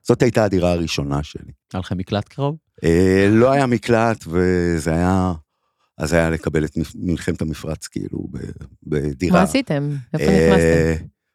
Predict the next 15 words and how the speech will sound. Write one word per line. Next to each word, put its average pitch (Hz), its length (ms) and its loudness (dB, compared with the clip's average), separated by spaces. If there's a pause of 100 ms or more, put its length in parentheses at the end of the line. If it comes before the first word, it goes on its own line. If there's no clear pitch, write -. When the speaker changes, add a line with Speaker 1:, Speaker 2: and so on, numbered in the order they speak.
(420)
Speaker 1:
לחדר 120 440 4
עם 123 80 4
ניילונים. 127 460 4 (360)
Speaker 3:
נו, 185 180 4
Speaker 2:
כן. 185 60 4
Speaker 3:
באמת. 156 380 0
Speaker 1:
לחדר, 117 480 4
נשבע 104 320 2
לכם, 110 320 2
עם 87 160 4
ניילונים, 117 400 4
זה 80 100 -4
קצת - 260 0
כמו 123 160 2
עכשיו. 110 300 -2